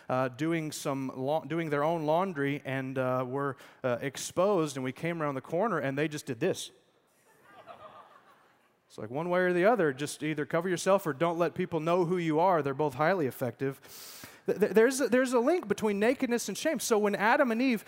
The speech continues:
realized they were guilty and now exposed before God, th-, th-, they, for the first time, realized they were naked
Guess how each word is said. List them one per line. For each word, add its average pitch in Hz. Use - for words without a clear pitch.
realized 247
they 220
were 190
guilty 190
and 180
now 220
exposed 233
before 247
God, 180
th-, 170
th-, 185
they, 180
for -
the 190
first 285
time, 180
realized 220
they 208
were 240
naked 151